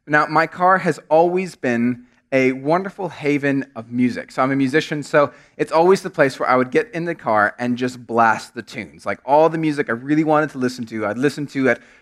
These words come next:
really irresponsible levels in my car driving. But a habit pattern has changed, and I'm realizing I'm getting older because I've stopped listening to music and I've started listening to podcasts, which feels super old. I'm no longer listening to the bands. I,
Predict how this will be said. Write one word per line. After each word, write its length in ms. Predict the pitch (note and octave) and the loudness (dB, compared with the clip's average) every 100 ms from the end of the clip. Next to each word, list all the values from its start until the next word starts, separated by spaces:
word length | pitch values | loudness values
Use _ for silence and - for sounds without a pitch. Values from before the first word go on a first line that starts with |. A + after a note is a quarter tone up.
| _ | _
really 340 | D3+ E3+ D#3 - | 2 4 4 2
irresponsible 760 | F3 F3+ F3+ - D3+ D3 C3+ | 2 4 0 0 -2 -2 -2
levels 380 | C3 B2 B2 A#2+ | 2 2 0 -6
in 100 | - | -6
my 160 | C#3 B2+ | 0 0
car 420 | - A2+ G#2+ G#2 - _ _ | 0 0 0 0 -6 _ _
driving. 520 | A2+ B2 G#2 D2+ B1 _ _ _ _ _ _ _ _ | -4 -2 0 -4 -14 _ _ _ _ _ _ _ _
But 360 | C#3 F3 E3+ _ _ _ _ _ - | 0 0 0 _ _ _ _ _ -6
a 60 | |
habit 380 | - F3+ G#3 - | -4 -2 -2 -2
pattern 260 | - D3+ D3 | 0 0 0
has 160 | C3+ | -4
changed, 400 | - F#3 F#3 C#3 | -6 -4 -2 -4
and 80 | C3 | -2
I'm 120 | C3 | -2
realizing 440 | C#3+ E3+ F3 D#3+ D3+ | 2 2 4 2 -2
I'm 140 | C#3 | -2
getting 200 | C3 B2 | -2 2
older 280 | D#3+ E3+ C3+ | 2 2 -2
because 420 | B2 C#3+ C3+ B2+ - _ _ | -4 0 0 -2 -14 _ _
I've 160 | C3+ C3+ | -2 -2
stopped 340 | - G#3+ A3 | 0 0 0
listening 380 | G#3 F#3 F#3+ E3+ | -8 -6 -4 -2
to 80 | C#3+ | -2
music 420 | C#3 D#3 D#3 - | -2 -2 -2 -4
and 80 | B2 | -10
I've 100 | - | -10
started 360 | - F3 F#3 | -2 0 0
listening 320 | E3 E3 F3 | -4 -6 -4
to 80 | C3 | -4
podcasts, 880 | - - A#2+ B2 C#3 - - - - _ _ _ _ _ _ _ | -6 -2 -2 -2 -12 -12 -16 -20 -20 _ _ _ _ _ _ _
which 180 | E3 - | 0 0
feels 260 | A3+ G#3 | 2 2
super 460 | F3+ - A3 A3 F3+ | 2 -4 0 2 4
old. 260 | F#3+ E3+ C#3+ | 6 6 4
I'm 120 | D#3+ | 4
no 120 | F3+ | 4
longer 260 | G3 F#3+ F3 | 4 4 4
listening 300 | E3+ F3 E3+ | 2 0 -4
to 60 | |
the 60 | D3 | 0
bands. 260 | D#3 D#3 - | 0 0 0
I, 140 | E3+ | 0